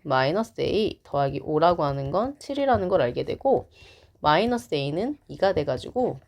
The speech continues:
마이너스 A는 사라서 A가 마이너스 사라는 사실을 알게 됩니다. 그래서 B는 오고요. 그 다음에 A는 마이너스 사. 그래서 이제 그래프의 개형을 통해서 최소값을 우리가 먼저 생각했었다.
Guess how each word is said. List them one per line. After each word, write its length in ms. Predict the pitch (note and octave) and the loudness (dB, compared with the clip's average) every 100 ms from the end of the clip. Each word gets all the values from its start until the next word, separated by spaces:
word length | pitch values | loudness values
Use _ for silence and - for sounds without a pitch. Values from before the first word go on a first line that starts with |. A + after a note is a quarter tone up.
| _ | _
마이너스 480 | D3+ D#3 F3 E3+ - | -4 -2 -2 -4 -6
A는 240 | C#3+ C#3+ | -6 -6
사라서 760 | C#3 - D3+ D3+ D3 F#3+ D#3 - - - - _ - | -6 -4 -2 0 2 4 4 0 -16 -20 -20 _ 0
A가 640 | E3 A3 G3+ E3+ G3 F3+ | 2 2 4 4 4 2
마이너스 460 | C#3+ C#3+ F3 F#3 F#3 | 2 2 2 -2 -8
사라는 420 | - C#3+ G3 B3+ | -4 2 2 2
사실을 580 | B3+ D4 D4+ B3+ F3+ C4 _ | 2 2 2 2 2 0 _
알게 280 | C#3+ C#3 C#3+ | -6 -4 -4
됩니다. 340 | C#3+ C#3+ C#3 | -4 -6 -6
그래서 260 | B2 C3+ D3+ - - _ - | -8 -8 -12 -16 -20 _ -6
B는 560 | E3 E3+ E3+ G#3+ D3+ | 0 2 2 0 -2
오고요. 580 | - D3 C#3+ E3 C4+ B3+ _ _ _ | -6 -6 -2 0 2 0 _ _ _
그 100 | - | -6
다음에 280 | D3 C#3 C#3+ | -2 0 -2
A는 440 | D3 D3 D#3+ A#3+ C#4 | -6 -6 -4 -4 -6
마이너스 460 | C3 C#3 D3 - - | -8 -8 -8 -10 -14
사. 160 | - - _ _ _ _ - | -18 -20 _ _ _ _ -16
그래서 160 | C#3+ | -12
이제 100 | E3 | -12
그래프의 640 | - F3 A#3+ - F3+ G#3+ | 2 4 4 2 0 0
개형을 420 | A#3 E3+ D3 D#3 D3 | -2 -2 0 0 -4
통해서 640 | G#3 B3 B3+ C#3 E3+ B3+ | -4 -4 -2 0 0 0
최소값을 760 | C#4+ C4 C#4+ F3 F3 - B3 B3+ _ _ _ | -4 -8 -6 -6 -6 -4 -4 -4 _ _ _
우리가 320 | C#3 C#3+ G3+ | -8 -2 -2
먼저 240 | D3+ C#3+ D3 | -2 -6 -4
생각했었다. 800 | A#3 G#3 F#3+ F#3 C#3 - - | -2 -2 -2 -6 -12 -10 -12